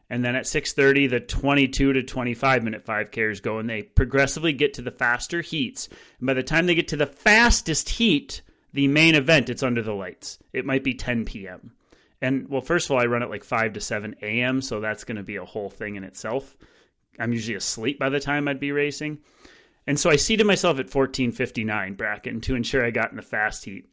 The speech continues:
And there's legit pro runners in the Metro. I think the race was run in the fourteen teens, fourteen twenties last year.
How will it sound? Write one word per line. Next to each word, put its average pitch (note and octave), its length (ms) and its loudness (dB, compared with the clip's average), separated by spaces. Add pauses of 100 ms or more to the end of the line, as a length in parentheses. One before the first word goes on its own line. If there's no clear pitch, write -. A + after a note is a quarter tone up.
And B2 140 0
there's E3+ 200 2
legit D#3 440 0
pro C3+ 240 6
runners B2 440 0
in A#2+ 200 -2
the A#2+ 60 -2
Metro. G#2+ 600 -6 (480)
I B2+ 80 -6
think E3 200 2
the D#3+ 100 2
race C#3+ 320 4
was B2+ 160 -2
run C3 160 2
in B2+ 80 2
the B2 40 -2
fourteen B2+ 640 -2
teens, D3+ 640 -2
fourteen B2 420 -4
twenties C3+ 480 -4
last C#3+ 380 -6
year. D#3 260 -8